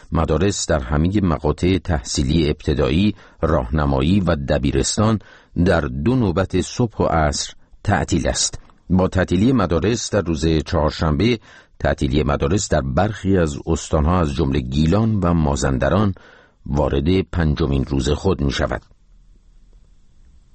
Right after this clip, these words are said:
علی ربیعی، وزیر تعاون، کار و رفاه اجتماعی،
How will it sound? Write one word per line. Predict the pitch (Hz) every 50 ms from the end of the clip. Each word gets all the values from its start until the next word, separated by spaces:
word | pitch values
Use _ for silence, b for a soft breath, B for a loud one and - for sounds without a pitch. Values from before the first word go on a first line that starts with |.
| - - - - - - - -
علی | 92 90 92 127 165
ربیعی، | 143 135 123 107 85 85 80 69 80 104 117 127 123
وزیر | 117 101 90 - 85 90 95 113 113 113
تعاون، | - - 95 85 76 76 67 69 92 104 107 101
کار | - - 95 95 98 98
و | 98 80 78 76 73 73 71 69 57 57 69 80
رفاه | 78 - 82 80 73 73
اجتماعی، | 73 71 65 73 - - - - 80 73 71 67 71 87 107 113